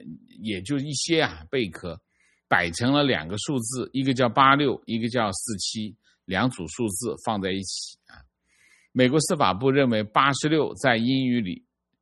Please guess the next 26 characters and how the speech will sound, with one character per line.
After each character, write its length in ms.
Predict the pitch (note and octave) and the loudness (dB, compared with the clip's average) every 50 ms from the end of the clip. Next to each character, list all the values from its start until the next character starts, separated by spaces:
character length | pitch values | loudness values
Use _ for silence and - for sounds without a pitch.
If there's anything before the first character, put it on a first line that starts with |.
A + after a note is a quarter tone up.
| _ _ | _ _
被 220 | - C#3+ B2+ A#2 G#2+ | 4 6 6 6 6
理 160 | F#2+ A2 A#2+ | 4 0 0
解 180 | A2 - G#2 E2 | 0 -2 -2 -2
为 220 | D#2 E2+ F2 F#2 | -2 -4 -4 -6
除 240 | - - - E2+ F2+ | -6 -8 -8 -4 -2
掉 340 | G#2+ B2+ C3+ A#2+ F2+ - _ _ _ | 0 2 2 0 -2 -6 _ _ _
或 220 | - - - A2+ | -20 -10 -8 -6
者 140 | A2 F#2+ G2 | -6 -6 -6
干 300 | F2 - D3+ C#3 A2 G2+ | -2 0 0 0 2 2
掉。 280 | G2 A2+ G2 D#2 - _ _ _ _ _ _ _ _ _ _ _ _ _ _ _ _ _ _ | 0 0 0 -2 -4 _ _ _ _ _ _ _ _ _ _ _ _ _ _ _ _ _ _
川 320 | - - - E3+ F#3 F3 D#3+ | -18 2 6 6 6 6 6
普 120 | B2+ A2 | 2 -4
是 160 | - - C3+ | -4 -2 -2
美 160 | B2 G#2+ F#2 E2+ | -2 -2 -2 -2
国 120 | F2+ A2 | -2 -2
第 240 | A#2 - C3+ A#2+ A2 | -2 -2 -2 -4 -4
四 240 | G#2 - - D3 C3+ | -4 -6 -4 -4 -4
十 140 | - - B2+ G#2+ | -4 -4 -6 -8
七 220 | - - C3+ C3+ | -6 -2 -2 0
任 280 | B2+ C#3 C3+ A#2 G2+ E2+ | 2 2 2 2 0 -2
总 220 | - F#2 G2 A2+ | -4 -4 -4 -4
统， 260 | A2 G2 F2+ - - _ _ _ _ _ _ _ _ _ _ - | -4 -6 -10 -14 -14 _ _ _ _ _ _ _ _ _ _ -20
所 180 | - - - C3 | -4 0 2 2
以 120 | B2 A#2+ | 4 2
六 360 | A#2+ C3+ E3 G3+ G#3 E3+ C#3 A2+ | 0 0 0 2 2 2 2 2
四， 540 | - - - D3+ C3+ A#2+ G#2 - - _ | -2 -4 -6 -2 -2 -2 -2 -2 -6 _